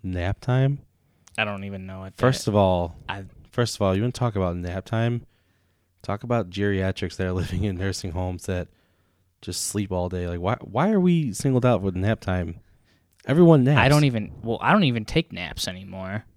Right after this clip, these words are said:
Speaker 1: Well,
Speaker 2: I don't even
Speaker 1: look
Speaker 2: have
Speaker 1: at,
Speaker 2: time
Speaker 1: look
Speaker 2: to
Speaker 1: at
Speaker 2: take
Speaker 1: you.
Speaker 2: naps. I don't have time. I, I don't know, dude. Just stuff like that, and then, and then there's, like, all these people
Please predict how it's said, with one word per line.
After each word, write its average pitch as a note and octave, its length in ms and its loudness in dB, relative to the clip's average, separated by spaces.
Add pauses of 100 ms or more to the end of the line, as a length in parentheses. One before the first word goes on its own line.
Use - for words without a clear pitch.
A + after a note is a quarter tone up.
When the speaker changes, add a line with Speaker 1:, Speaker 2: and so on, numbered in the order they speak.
Speaker 1:
Well, G2 120 -2
Speaker 2:
I C3+ 40 4
don't D3 40 6
even D3 120 4
Speaker 1:
look B2+ 60 6
Speaker 2:
have - 20 6
Speaker 1:
at, A#2 60 2
Speaker 2:
time C#3+ 220 2
Speaker 1:
look B2+ 100 2
Speaker 2:
to - 60 -6
Speaker 1:
at - 20 -2
Speaker 2:
take G#2+ 40 0
Speaker 1:
you. A2 200 2
Speaker 2:
naps. F#2 500 -4 (380)
I A#2+ 100 6
don't F3 200 6
have E3+ 180 4
time. C#3+ 440 -2 (1200)
I, - 80 -16 (100)
I C3 140 0
don't G#2 160 -4
know, G2+ 160 -4
dude. G#2 240 -4
Just B2 260 -2 (160)
stuff F#3 300 4
like D#3+ 180 4
that, A#2 240 4
and A2+ 140 0
then, A2 180 -2 (280)
and C3+ 80 2
then C3+ 100 8
there's, C3+ 120 4
like, B2 160 4
all B2+ 160 4
these C#3 160 4
people G#2+ 600 2